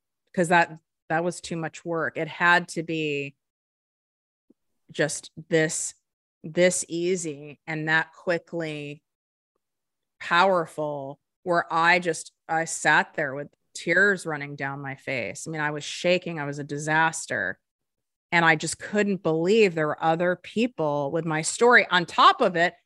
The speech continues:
there was a support program dedicated to it. So that was validating to me. Kinda like, there's an international support group for people like you. Therefore, Tiffany, you're not alone. And it was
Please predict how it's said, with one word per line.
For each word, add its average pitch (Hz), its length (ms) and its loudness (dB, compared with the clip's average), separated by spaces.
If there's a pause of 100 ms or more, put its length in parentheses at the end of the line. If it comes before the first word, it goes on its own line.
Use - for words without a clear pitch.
(160)
there 262 140 8
was 302 180 4
a 240 80 2
support 294 760 -2
program 214 600 2
dedicated 190 720 2
to 180 140 -6
it. - 100 -8
So 185 140 -2
that 196 240 6
was 190 180 -2
validating 151 640 0
to 151 100 -10
me. 127 300 -8 (600)
Kinda 202 220 6
like, 190 240 4
there's 226 240 6
an 190 100 -6
international 214 840 0
support - 640 -2
group 175 240 -2
for 165 140 0
people 180 520 -2
like 185 380 2
you. 143 320 -4 (380)
Therefore, 240 440 6
Tiffany, 185 640 -2 (160)
you're 214 260 4
not 202 280 4
alone. 156 520 -8 (1300)
And 185 140 4
it 190 100 2
was 185 320 -4